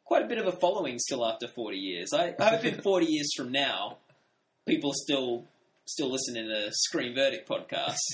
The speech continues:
Speaker 1: <laughs> Screen Verdict reruns,
Speaker 2: <laughs>
Speaker 1: forty years' time. Yeah, so that, that's cool.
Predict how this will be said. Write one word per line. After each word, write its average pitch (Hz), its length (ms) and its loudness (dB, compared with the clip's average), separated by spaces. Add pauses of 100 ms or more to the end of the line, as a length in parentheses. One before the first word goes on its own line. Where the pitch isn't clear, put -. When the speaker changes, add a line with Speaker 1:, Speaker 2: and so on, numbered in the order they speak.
(140)
Speaker 1:
<laughs> - 480 -12
Screen 113 400 -6
Verdict 113 300 -2
reruns, 107 460 -4 (480)
Speaker 2:
<laughs> 165 440 -2
Speaker 1:
forty 120 220 -2
years' 113 320 -2
time. 107 360 -2 (1500)
Yeah, 143 160 2
so 131 120 0
that, 151 260 0
that's 160 200 -2 (100)
cool. 120 280 -4